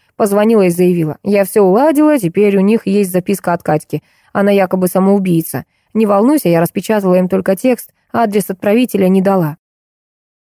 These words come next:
Я очень виноват перед Марией, но не убивал ее. Это сделал кто-то другой.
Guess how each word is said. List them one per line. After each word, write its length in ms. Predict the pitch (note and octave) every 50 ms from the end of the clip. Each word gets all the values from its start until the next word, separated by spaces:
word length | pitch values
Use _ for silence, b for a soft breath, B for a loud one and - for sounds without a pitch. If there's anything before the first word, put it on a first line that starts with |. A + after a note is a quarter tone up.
| _ _ _ _ _ -
Я 160 | E3+ F3+ F3+ G3
очень 240 | G#3+ - - F#3+
виноват 400 | F3+ F#3 F3+ F#3 F#3 G3+ G#3+ G#3+
перед 220 | - F#3 F3+ E3+ E3+
Марией, 400 | F3 F3 E3+ E3+ E3 D#3+ E3 D#3+
но 260 | E3+ F#3 G3 F#3+ -
не 140 | - F3 E3+
убивал 360 | F3 E3+ E3+ D#3+ F3+ G3+ G#3 F#3
ее. 280 | - F#3 D#3+ D3+ C#3+ - - _ _ _ _ _ _
Это 220 | - B3 G#3+ A3+
сделал 320 | G#3 G3 G#3 A#3 A3 G3 F3+
кто-то 260 | - - G3 F3+ F#3
другой. 440 | F3+ F#3 F#3+ F#3 E3+ D#3+ D3+ D3